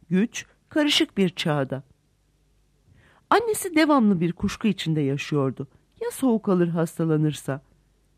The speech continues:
Mitya sekiz yaşındayken kocası öldü. Maria Mihailovna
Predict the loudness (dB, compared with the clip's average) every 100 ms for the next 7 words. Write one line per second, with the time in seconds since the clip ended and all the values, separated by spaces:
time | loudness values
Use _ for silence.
0 | -8 -4 -2 -2 -2 -2 0 0 0 -2
1 | 0 -2 -2 -4 -2 -4 -2 -4 -2 -2
2 | -2 -4 -16 _ _ _ _ _ _ 4
3 | 4 4 2 2 2 2 2 2 0